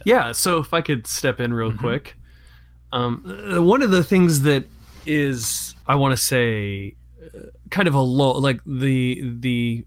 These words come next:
Speaker 1: fantasy critic, um, the, the drafting, everything that this goes into this, it's very fun, but one of the things is that week to week, there's not a lot going on. Uh,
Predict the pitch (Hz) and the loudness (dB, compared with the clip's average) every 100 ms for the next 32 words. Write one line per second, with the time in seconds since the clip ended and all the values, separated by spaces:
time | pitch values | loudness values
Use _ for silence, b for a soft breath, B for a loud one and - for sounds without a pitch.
0 | - - 190 185 170 151 127 117 123 - | -14 -6 0 2 2 0 0 0 -6 -14
1 | - - - - - 131 113 - - - | -20 -20 -20 -8 -2 0 0 -6 -16 -20
2 | - - - 117 107 101 98 101 - 208 | -20 -16 -6 -2 -2 -2 -4 -6 -10 -18
3 | 208 - - - - 127 127 - 101 131 | -20 -20 -20 -20 -12 -8 -8 -6 -2 0
4 | 123 113 - 117 107 107 - - 131 127 | 0 -2 -2 -2 -2 -4 -8 -10 -4 -2
5 | 117 123 113 117 113 - 113 - - - | -2 -2 -2 -4 -4 -6 -6 -6 -8 -12
6 | 123 120 110 117 120 117 107 - B B | -4 -2 0 -2 -2 -2 -4 -6 B B
7 | B B B - 107 123 - - 120 110 | B B B -2 0 -2 -8 -14 -4 2
8 | 220 262 - - 214 196 165 147 170 196 | 4 2 0 0 2 2 0 0 0 0
9 | 190 185 170 156 147 135 139 131 120 190 | -2 -2 -2 -2 -4 -2 -4 -2 0 -2
10 | - 160 113 151 156 - 120 151 170 190 | -2 -6 -4 -4 -4 -4 -4 0 2 2
11 | 120 123 131 120 123 113 107 101 104 95 | 0 -2 -4 -4 -4 -2 -4 -6 -8 -6
12 | 92 - B B B B B - 110 104 | -8 -12 B B B B B -4 -2 0
13 | 104 | -4